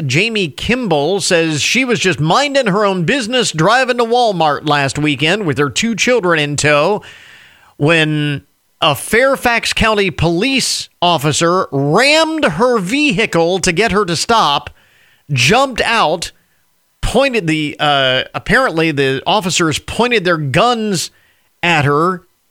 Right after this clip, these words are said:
uh, forced her out of the car, and put her in handcuffs. Can, can you imagine? You're just out running some errands, and, uh, suddenly the police are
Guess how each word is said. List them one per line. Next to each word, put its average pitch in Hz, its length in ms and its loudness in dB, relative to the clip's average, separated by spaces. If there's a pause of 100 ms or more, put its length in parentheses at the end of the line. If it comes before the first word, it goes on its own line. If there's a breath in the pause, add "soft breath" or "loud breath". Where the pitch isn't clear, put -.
uh, 135 160 2
forced 233 420 0
her 214 120 2
out 185 200 0
of 185 60 0
the 151 60 -2
car, 202 440 2
and 147 520 -2 (400)
put 277 180 2
her 254 140 2
in 220 100 2
handcuffs. 226 840 -2 (580)
Can, 269 300 -2 (200 loud breath)
can 302 220 -2
you 254 120 0 (200)
imagine? 294 520 0
You're 269 100 -6
just 262 220 -8
out 247 260 -2
running 247 340 -2
some 254 200 -2
errands, 220 640 0 (720 soft breath)
and, 165 360 0
uh, 156 140 2
suddenly 220 600 0
the 180 140 -2
police 196 640 -2 (580)
are 147 580 2